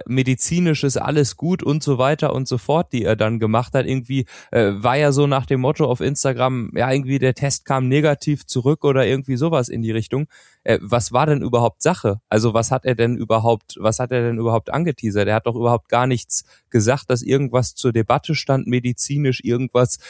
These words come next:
weiß ich nicht, er irgendwie, äh, das Gefühl hat, es ist X Y oder, oder, äh, was auch immer überprüft. Er hat doch einfach dann ohne Kontext gesagt, ja,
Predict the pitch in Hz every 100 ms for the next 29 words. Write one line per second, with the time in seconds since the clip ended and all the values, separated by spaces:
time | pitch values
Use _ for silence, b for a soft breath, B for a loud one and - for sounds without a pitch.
0 | B - 123 131 123 117 - 117 120 123
1 | 117 127 123 123 110 _ _ _ - 117
2 | 113 107 67 62 67 104 107 127 113 156
3 | 151 135 90 123 127 117 123 - 151 -
4 | 147 143 127 123 123 123 101 120 120 117
5 | 92 113 117 135 127 120 151 135 135 135
6 | 120 - 160 156 160 127 131 127 135 143
7 | 127 - 131 123 117 - _ _ _ _
8 | - 143 180 180 - 165 170 151 - 160
9 | 156 - 147 131 113